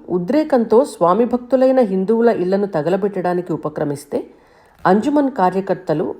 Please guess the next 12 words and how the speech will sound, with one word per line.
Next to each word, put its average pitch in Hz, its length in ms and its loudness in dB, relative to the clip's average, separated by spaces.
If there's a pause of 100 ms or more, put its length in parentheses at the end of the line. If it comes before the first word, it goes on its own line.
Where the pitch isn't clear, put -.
(120)
వెంటనే 226 460 0
అక్కడికి 185 360 -2
వెళ్లి 156 320 0
వాళ్లను 196 420 2
వారించాలి. 143 600 -2 (1200)
ఇరవై 226 240 8
మూడు, 160 260 0 (560)
ఉద్యోగస్తులెవరన్నా 247 1200 2
అంజుమను 247 420 2
కార్యక్రమాన్ని 196 840 0
అడ్డుపెట్ట 220 460 -2
చూస్తే 196 560 -6